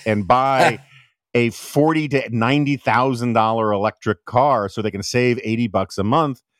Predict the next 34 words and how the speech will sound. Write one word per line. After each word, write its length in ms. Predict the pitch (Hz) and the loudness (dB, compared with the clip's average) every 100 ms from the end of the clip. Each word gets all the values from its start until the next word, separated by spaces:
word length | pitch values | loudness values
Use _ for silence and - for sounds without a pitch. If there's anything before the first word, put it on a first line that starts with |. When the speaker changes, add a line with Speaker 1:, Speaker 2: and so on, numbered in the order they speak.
| _ _ _ _ 95 | _ _ _ _ _
Speaker 1:
Back 220 | 139 151 | -2 0
of 60 | 147 | 0
the 100 | 131 | 0
envelope 420 | 135 127 123 117 | 0 2 0 0
math, 460 | 113 120 127 120 | 0 0 0 -2
never 240 | 117 110 113 | -2 -2 0
mind 260 | 110 113 | 0 0
the 60 | 104 | -2
fact 320 | - 110 104 | 0 0 0
that 180 | 101 - | -8 -4
they 80 | 107 | -2
would 140 | 104 | 0
rather 240 | 104 107 107 | 0 0 0
sell 300 | - 110 101 | 0 0 0
one 140 | 101 | -2
of 80 | 92 | -2
their 160 | 90 85 | -4 -6
kids 420 | - 175 147 101 | -2 0 0 -4
than 120 | 95 | -6
sell 240 | - 98 90 | -2 -2 -2
that 200 | 90 - | -4 -4
truck. 320 | 190 160 - _ _ _ - | -2 -2 -4 _ _ _ -4
It 120 | 135 | 0
just 200 | 180 135 | 2 2
is 160 | 202 139 | 2 2
Speaker 2:
<laughs> 0 | |
Speaker 1:
not 340 | 147 156 180 - | 2 2 2 -4
great 380 | 110 110 131 139 - _ | -6 0 2 0 -6 _
politics. 600 | - 214 160 - - - - | 0 2 0 -4 -12 -18 -6
And, 440 | 139 135 139 131 120 _ _ _ _ _ _ | -2 0 -2 -4 -12 _ _ _ _ _ _
um, 440 | 139 139 127 120 117 _ | 0 2 0 -2 -10 _
I 140 | 113 139 | -2 -2
think 240 | 160 147 | -2 -4
that 140 | 135 | -6